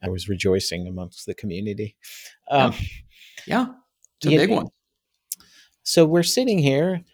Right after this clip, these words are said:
Speaker 1: in twenty twenty-four, and one of the things, gosh, I've been, it's, it's crazy to think I joined, uh, this will be my fourth year at A-, at A W S, and I loved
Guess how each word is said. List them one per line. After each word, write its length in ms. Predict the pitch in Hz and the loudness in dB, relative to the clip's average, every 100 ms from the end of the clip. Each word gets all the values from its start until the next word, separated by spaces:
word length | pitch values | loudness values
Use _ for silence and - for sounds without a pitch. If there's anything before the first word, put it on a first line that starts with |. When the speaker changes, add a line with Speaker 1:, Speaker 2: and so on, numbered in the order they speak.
| _ _ - | _ _ -2
Speaker 1:
in 240 | 135 120 | 0 0
twenty 320 | - 151 147 | 0 0 2
twenty-four, 800 | 135 131 117 - 90 80 82 - - | 2 2 2 0 -2 -2 -6 -10 -2
and 300 | 117 104 101 - | 0 0 -2 -4
one 160 | 147 185 | 2 4
of 100 | 208 | 4
the 100 | 170 | 2
things, 420 | - 117 110 - _ - _ _ _ - | 2 0 0 -4 _ -20 _ _ _ 0
gosh, 380 | 123 110 98 - - | 6 6 4 0 -4
I've 160 | 113 | 2
been, 340 | 143 143 131 - | 4 4 4 0
it's, 200 | 113 - - | -6 -6 -6
it's 160 | 110 | -6
crazy 320 | - 165 170 | 0 2 4
to 100 | 131 | 2
think 380 | 117 120 101 - - | 4 2 0 -2 -2
I 120 | 110 | -2
joined, 640 | 104 107 107 101 98 107 _ _ _ _ _ _ - | 0 2 2 2 0 -6 _ _ _ _ _ _ -4
uh, 160 | 104 | -2
this 140 | 110 127 | 0 2
will 60 | |
be 100 | 123 | 4
my 140 | 110 98 | 4 2
fourth 380 | - 120 120 | 4 2 4
year 260 | 90 107 98 | 2 2 2
at 120 | 85 - | 0 -2
A-, 260 | 95 - - | -4 -4 -6
at 140 | 98 - | -8 -6
A 120 | 95 | -4
W 280 | 95 92 90 | -2 0 2
S, 240 | 90 90 - | 0 -2 -6
and 140 | 107 | -2
I 100 | 107 | 0
loved 500 | 117 156 180 180 143 | 2 6 6 4 0